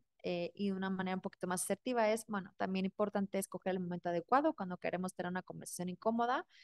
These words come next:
No siempre es un buen momento, entonces si quieren hablar con alguien y ese momento no se ha dado, pueden esperar al siguiente. Utilizar un lenguaje positivo siempre, entonces siempre enfocarnos más a la solución que al problema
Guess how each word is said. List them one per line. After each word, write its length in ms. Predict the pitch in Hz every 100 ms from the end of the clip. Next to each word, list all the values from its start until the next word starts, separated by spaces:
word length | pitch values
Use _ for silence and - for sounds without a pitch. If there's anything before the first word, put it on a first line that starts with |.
| - _ _
No 200 | 208 208
siempre 340 | 233 226 202
es 80 | 196
un 80 | 190
buen 140 | 185
momento, 360 | 185 202 294 277
entonces 460 | 233 214 - - -
si 200 | - 190
quieren 260 | - 214 214
hablar 200 | 208 208
con 140 | 208
alguien 340 | 208 208 214 208
y 100 | 190
ese 160 | 190 190
momento 340 | 180 185 185
no 280 | 180 180 180
se 320 | - 180 170 170
ha 100 | 175
dado, 300 | 262 330 381 - _ _
pueden 220 | - 180
esperar 300 | 175 - 175
al 80 | 170
siguiente. 500 | - 220 247 262 330 - _ _ _ _
Utilizar 720 | 214 214 208 202 202 202 208 -
un 120 | 208
lenguaje 320 | 190 185 -
positivo 460 | - 185 180 185 180
siempre, 540 | 277 277 277 277 381 -
entonces 800 | 196 180 185 185 190 185 185 180 -
siempre 540 | - 190 190 190 190
enfocarnos 520 | 185 - - 185 185
más 220 | 185 196 -
a 100 | 196
la 120 | 185
solución 500 | - 180 - 226 294 -
que 80 |
al 80 | 185
problema 500 | - 175 240 269 311